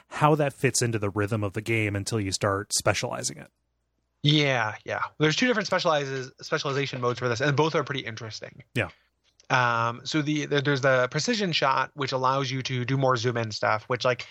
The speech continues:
Speaker 2: again, I'm not gonna do that a lot, but I'm gonna do it a lot more with this than I would with the assault rifle.
Speaker 1: Yeah.
Speaker 2: You know, for sure. Um, and then there's a siege mode, uh, to it, which means you can't move
Speaker 1: <laughs>
Speaker 2: when you use it, which is crazy.
Speaker 1: Yeah.
Speaker 2: Like, that, that is such a thing. And,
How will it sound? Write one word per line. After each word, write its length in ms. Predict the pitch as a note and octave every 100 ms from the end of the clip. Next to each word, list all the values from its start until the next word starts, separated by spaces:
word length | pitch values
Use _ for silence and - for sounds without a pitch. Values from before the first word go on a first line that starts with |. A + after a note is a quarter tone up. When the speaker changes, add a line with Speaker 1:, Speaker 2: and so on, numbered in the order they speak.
| - -
Speaker 2:
again, 360 | F3+ D#3 G3 F3+
I'm 80 |
not 160 | E3+ D#3
gonna 240 | D#3+ C#3
do 200 | B2+ D3 D#3
that 140 | F3
a 20 |
lot, 220 | F3 F#3
but 80 | D#3+
I'm 60 | C#3+
gonna 120 | C#3
do 120 | C#3
it 60 | B2+
a 40 |
lot 140 | B2 C3+
more 140 | B2
with 140 | A#2+ A2+
this 200 | B2 -
than 120 | A#2+
I 60 | A2+
would 140 | A#2
with 120 | A2+
the 260 | A2+ A2 G#2+ _ -
assault 240 | - C#3
rifle. 460 | A#2+ A2 - A#2+ - _
Speaker 1:
Yeah. 100 | A#2 F2+ _ _ -
Speaker 2:
You 100 | A#2
know, 60 |
for 100 | G#2
sure. 280 | - F3 A#2+ - - - -
Um, 320 | C#3 C3 C3+
and 100 | F3+
then 80 | E3+
there's 160 | F3 C#3+
a 60 |
siege 420 | C3 - C#4 B3 A#2+
mode, 360 | A2+ A2 A#2 - _ _ _ _
uh, 300 | B2+ B2 A#2 A#2
to 180 | C#3 B2+
it, 160 | B2+
which 240 | C#3 C3+ C#3+
means 240 | D#3 C#3+
you 80 | C3+
can't 280 | - E3+ C3
move 600 | B2 C3+ B2+ A#2 A#2 - _ - D3
Speaker 1:
<laughs> 260 | - A#2
Speaker 2:
when 160 | B2 B2
you 100 | A#2+
use 320 | A#2+ C#3 B2
it, 160 | A#2 B2+
which 180 | C#3+
is 160 | D#3 C3
crazy. 580 | - E3+ C#3 A2 - - -
Speaker 1:
Yeah. 140 | B2+
Speaker 2:
Like, 120 | D#3 C3
that, 240 | D3 D3
that 120 | D3+
is 100 | D3
such 240 | - G3 F#3+
a 80 | D#3+
thing. 280 | F3 C#3 - - - -
And, 420 | D#3 D3+ C#3+ C3